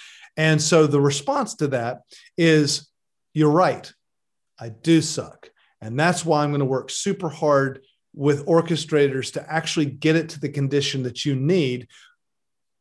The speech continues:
But it has to, we have to, we have to agree on an environment and a condition.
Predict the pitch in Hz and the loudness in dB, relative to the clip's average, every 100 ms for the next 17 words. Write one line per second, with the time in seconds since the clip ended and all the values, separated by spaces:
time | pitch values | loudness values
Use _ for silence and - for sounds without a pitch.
0 | _ - 165 156 185 180 - 160 151 156 | _ 0 0 0 -2 -2 -2 0 2 2
1 | 165 165 160 139 156 156 160 160 139 143 | 0 0 -4 -4 -4 -2 -2 -2 -2 0
2 | 143 139 131 135 127 123 127 123 127 127 | 0 -2 -2 -8 -8 -8 -8 -4 -2 -2
3 | 123 120 120 113 127 120 131 - 90 | -8 -10 -12 -12 -10 -4 -2 -2 -8